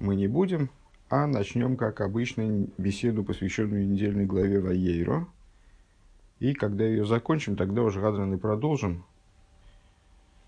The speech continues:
В нашей недельной главе нет, наверное, смысла сейчас изучать этот стих, э, или там комплекс стихов с Раши, поскольку речь пойдёт немного о другом, если потребуется, мы дальше к этому вернёмся.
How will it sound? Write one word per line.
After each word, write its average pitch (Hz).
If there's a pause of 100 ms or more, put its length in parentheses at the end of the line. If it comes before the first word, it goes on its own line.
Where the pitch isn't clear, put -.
(720)
В 113
нашей 131
недельной 113
главе 107 (280)
нет, 110
наверное, 98
смысла 90
сейчас 87
изучать 95
этот 101
стих, - (200)
э, -
или 87
там -
комплекс 95
стихов 101
с -
Раши, 131 (380)
поскольку -
речь 92
пойдёт 92
немного 95
о 98
другом, 101
если 95
потребуется, 110
мы 98
дальше 92
к -
этому 95
вернёмся. 131